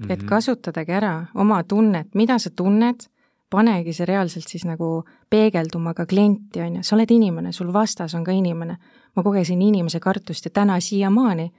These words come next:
Speaker 1: koged inimese kartust, et mina pisike läheb
Speaker 2: Mhm.
Speaker 1: kuskile suure ettevõtte juhi juurde, on ju. Ja kardadki,
Speaker 2: Mhm.
Speaker 1: eks ju. Aga, aga aitavadki sellised pisikesed asjad, keera enda jaoks, on ju, et sa oled inimene, su vastas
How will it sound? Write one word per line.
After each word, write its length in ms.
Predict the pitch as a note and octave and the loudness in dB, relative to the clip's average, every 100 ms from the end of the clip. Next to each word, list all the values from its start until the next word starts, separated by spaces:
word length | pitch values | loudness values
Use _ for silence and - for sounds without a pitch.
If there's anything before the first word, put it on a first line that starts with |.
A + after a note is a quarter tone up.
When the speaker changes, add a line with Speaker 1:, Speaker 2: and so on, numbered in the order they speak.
| _ _ - | _ _ -4
Speaker 1:
koged 280 | A3+ A3+ F3+ | 0 2 2
inimese 340 | G#3 F3+ E3 | 2 2 -2
kartust, 520 | F3+ F#3+ - E3+ - | -2 -2 -4 -10 -8
et 160 | E3+ - _ _ _ - | -12 -14 _ _ _ 4
mina 300 | A3 B3+ A3 | 6 6 4
pisike 680 | G#3 G#3 A3 - F#3 F3+ F3 | 2 2 0 -2 -2 -2 -2
läheb 300 | F3 F#3+ F#3+ | 0 2 0
Speaker 2:
Mhm. 60 | - | 0
Speaker 1:
kuskile 360 | F#3 - D#3+ | -4 -4 -4
suure 300 | D#3+ G#3+ F3+ | 0 2 2
ettevõtte 440 | F3+ - D#3+ - E3 | 0 -2 -6 -2 -2
juhi 240 | F#3+ E3+ | 0 0
juurde, 300 | E3+ E3 D#3+ E3 | 0 0 -4 -6
on 80 | E3+ | -6
ju. 80 | E3+ _ _ _ - | -10 _ _ _ -10
Ja 60 | - | -2
kardadki, 640 | C4+ A4+ G#3+ - F3 E3 _ _ A#2+ | -2 0 -4 -4 -8 -8 _ _ -16
Speaker 2:
Mhm. 180 | G2+ F#2+ G2 | -14 -14 -10
Speaker 1:
eks 200 | F3+ - | -10 -6
ju. 100 | F3+ F3 _ _ - | -6 -6 _ _ -4
Aga, 160 | F#3 - | -2 0
aga 400 | F#3+ G3+ F#3+ F#3 _ _ - | 0 2 0 -2 _ _ 0
aitavadki 580 | A#3+ F#4+ - F#3 F3+ F#3+ | 0 0 0 -2 -2 -2
sellised 380 | G3+ A3+ F#3 - | 0 0 -2 -2
pisikesed 460 | B3+ C4 F3+ F3 | -2 0 -2 -2
asjad, 280 | G3 A#3 F#3+ - | 0 0 -2 -2
keera 280 | C4 C#4+ G3+ | 0 2 4
enda 240 | B3 G3+ | 4 4
jaoks, 320 | F#3+ F#3+ - F3+ | 2 0 -4 -6
on 120 | F3+ | -4
ju, 80 | F3+ | -6
et 100 | F3 | -6
sa 300 | F#3+ F3+ G#3 G#3+ | -6 -6 -6 0
oled 240 | F#3+ F3 | 0 2
inimene, 380 | F3+ G3 A3+ B3+ | 2 4 4 2
su 120 | F3 | 0
vastas 240 | F#3 - | -2 0